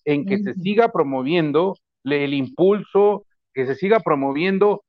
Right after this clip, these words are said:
Speaker 1: el que seamos iguales, el que se siga empoderando a la mujer. Yo recuerdo,
Speaker 2: Así es.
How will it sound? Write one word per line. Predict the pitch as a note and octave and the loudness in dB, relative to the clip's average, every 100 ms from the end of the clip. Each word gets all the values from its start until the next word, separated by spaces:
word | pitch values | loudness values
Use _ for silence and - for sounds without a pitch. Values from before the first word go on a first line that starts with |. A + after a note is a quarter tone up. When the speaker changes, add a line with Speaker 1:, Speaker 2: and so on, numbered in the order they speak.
| _ - | _ -4
Speaker 1:
el | C#3 C#3 C3+ | -2 -2 -4
que | - C3 | -8 -8
seamos | - F3 F3+ E3+ _ | 0 2 2 -4 _
iguales, | D3+ C3 F#3+ F#3 D#3+ F#3+ - _ _ _ - | -10 0 2 2 0 -6 -10 _ _ _ -4
el | C#3 | -4
que | - | -4
se | - | -12
siga | E3 F3+ | -4 0
empoderando | G3+ D#3 C3 D3 F#3 | 0 0 0 2 2
a | F#3+ | 0
la | |
mujer. | C3+ - G3+ B3+ - _ _ _ _ _ _ _ _ _ _ _ - | -2 -4 -8 -8 -10 _ _ _ _ _ _ _ _ _ _ _ 0
Yo | F#3 | 2
recuerdo, | G#3 A3+ G3 G3+ D#3 B2+ | 2 2 2 2 2 -2
Speaker 2:
Así | E3+ - | -10 -12
es. | E3+ | -18